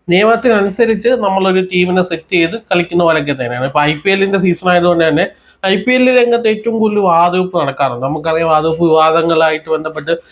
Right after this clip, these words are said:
രാജസ്ഥാനെ, ചെന്നൈയിനെയൊക്കെ വിലക്കിയ കാര്യം പോലും നമുക്കറിയാം. എന്നാൽ ക്രിക്കറ്റിലും അല്ലെങ്കിൽ സ്പോർട്സിനെക്കാട്ടി കൂടുതൽ ഇന്ത്യയിൽ ഇപ്പോൾ വാതുവെക്കുന്നത് രാഷ്ട്രീയത്തിലാണ്. പ്രത്യേകിച്ച്, ഏഹ്, പഞ്ചായത്ത് തെരഞ്ഞെടുപ്പ് മുതൽ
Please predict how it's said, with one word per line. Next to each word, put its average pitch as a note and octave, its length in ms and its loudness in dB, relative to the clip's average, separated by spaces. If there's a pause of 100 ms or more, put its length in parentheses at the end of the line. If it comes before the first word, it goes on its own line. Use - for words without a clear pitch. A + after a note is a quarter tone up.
(220)
രാജസ്ഥാനെ, F3 640 0 (600)
ചെന്നൈയിനെയൊക്കെ F#3 580 2
വിലക്കിയ F#3 460 2
കാര്യം G#3+ 240 2
പോലും G3+ 160 -2
നമുക്കറിയാം. D#3 460 -2
എന്നാൽ A#3 260 0 (420)
ക്രിക്കറ്റിലും B3 560 0
അല്ലെങ്കിൽ A3 260 0
സ്പോർട്സിനെക്കാട്ടി B3 1000 0
കൂടുതൽ G#3+ 560 0 (180)
ഇന്ത്യയിൽ A#3+ 500 2
ഇപ്പോൾ F#3 360 0
വാതുവെക്കുന്നത് D#3 880 0 (240)
രാഷ്ട്രീയത്തിലാണ്. C3 880 -4 (420)
പ്രത്യേകിച്ച്, C4 480 2 (600)
ഏഹ്, E3 220 2 (260)
പഞ്ചായത്ത് A3+ 840 0
തെരഞ്ഞെടുപ്പ് D#3+ 500 -2
മുതൽ A2+ 200 -6